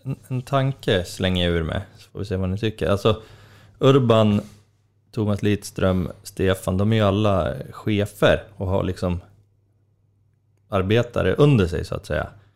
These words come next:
Kan det vara ett sätt liksom att försvara de här, att man vill försvara sin personal, så att säga? Urban vill försvara tränaren, spelarna, Thomas vill försvara dem på kansliet och så här.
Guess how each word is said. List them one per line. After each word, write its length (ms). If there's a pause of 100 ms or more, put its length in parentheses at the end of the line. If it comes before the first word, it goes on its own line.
(340)
Kan 140
det 60
vara 140
ett 100
sätt 280
liksom 340
att 280
försvara 760
de 180
här, 320 (840)
att 140
man 140
vill 100
försvara 520
sin 140
personal, 640
så 160
att 100
säga? 140
Urban 320
vill 120
försvara 540 (680)
tränaren, 500
spelarna, 880
Thomas 400
vill 120
försvara 380
dem 160
på 60
kansliet 880
och 80
så 80
här. 100